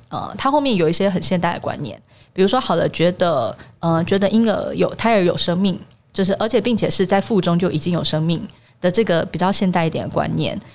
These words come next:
因为像比如说好了，以中国以前来说，就是堕胎这个词，它指的是堕人胎，就是比如说可能你怀孕，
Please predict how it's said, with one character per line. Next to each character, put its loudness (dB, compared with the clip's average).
因 0
为 2
像 0
比 2
如 2
说 2
好 2
了， 4
以 -2
中 4
国 2
以 -2
前 -2
来 -4
说， 0
就 -8
是 -2
堕 0
胎 -2
这 0
个 2
词， -4
它 -4
指 -2
的 -2
是 -2
堕 0
人 -2
胎， -8
就 -4
是 0
比 -2
如 0
说 0
可 -6
能 -4
你 -8
怀 -6
孕， -2